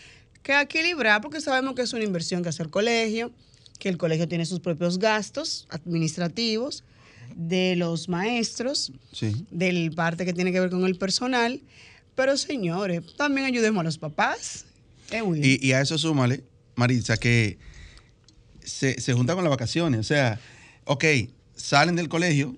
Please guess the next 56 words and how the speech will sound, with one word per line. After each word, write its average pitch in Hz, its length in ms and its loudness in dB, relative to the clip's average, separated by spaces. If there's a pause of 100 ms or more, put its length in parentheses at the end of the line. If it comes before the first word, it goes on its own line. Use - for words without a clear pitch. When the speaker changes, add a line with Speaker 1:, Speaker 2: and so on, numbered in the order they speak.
Speaker 1:
Sí. 165 240 -6
Speaker 2:
de 147 80 2
la 175 60 4
escuela, 156 340 2 (220)
te 123 100 2
dan 120 120 6
la 135 80 8
lista 147 420 2 (240)
ya 123 160 4
para 127 140 2
el 113 60 4
próximo 131 380 2
año, 135 220 4
pero 123 320 2
están 120 260 2
en 131 60 6
vacaciones. 131 480 2
Los 117 80 4
muchachos 120 300 2
no 131 80 4
quieren 127 180 2
que 127 40 2
tú 127 100 0
le 127 100 6
hables 127 220 6
ahora 127 180 4
de, 117 180 4
de, 117 200 2
de 117 60 2
escuela 139 420 2
y - 20 4
vamos 139 240 2
a - 20 -2
comprarte 127 320 -2
el 127 60 0
uniforme. 165 400 4
Speaker 1:
No, - 120 6
Speaker 2:
vamos. 175 420 4
Speaker 1:
es, 185 80 4
Speaker 2:
Ahora 127 200 4
ellos 185 100 6
están 196 160 4
en 139 80 4
Speaker 1:
ah, - 20 4
Speaker 2:
vacaciones. 190 520 4 (100)
Speaker 1:
exactamente. 185 500 -2
Entonces, 190 280 -2
para 208 220 2
no, 220 160 0
y 233 160 -2
ca-, 202 300 0
y 208 100 -2
el 208 160 2
cambio 185 460 0
de 240 220 0
libros, 320 1000 -2